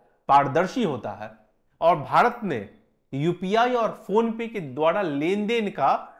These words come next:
एक नया श्रृंखला शुरू किया है, वो किया है नेपाल के साथ। हमारे छोटे से मुल्क, पड़ोसी देश नेपाल के साथ शुरू किया है ये श्रृंखला। अगला सवाल हमारा,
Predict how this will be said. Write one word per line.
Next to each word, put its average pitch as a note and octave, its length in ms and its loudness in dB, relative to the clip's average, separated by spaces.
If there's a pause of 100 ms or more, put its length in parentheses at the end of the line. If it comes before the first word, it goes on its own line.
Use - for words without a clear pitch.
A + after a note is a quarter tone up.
(640)
एक A3 220 -4
नया D#3 480 0
श्रृंखला G3 540 -2
शुरू G3 240 -4
किया D#3 300 -2
है, E3+ 140 -6
वो E3+ 340 -4
किया D3 360 -2
है E3+ 180 -6
नेपाल B2 440 -2
के G#2 160 -14
साथ। G2 360 -16
हमारे F3+ 540 -2 (380)
छोटे G#3+ 300 4
से G#3+ 140 -2
मुल्क, F3+ 220 -2
पड़ोसी D3+ 320 -2
देश E3+ 300 0
नेपाल C3 380 -2
के C3+ 120 -8
साथ B3 400 -2 (360)
शुरू E3 240 -4
किया D#3+ 200 -4
है D3+ 100 -8
ये F3+ 120 -2
श्रृंखला। C3 560 -6 (2750)
अगला C#3+ 160 0
सवाल F#3 200 4
हमारा, F#3 280 4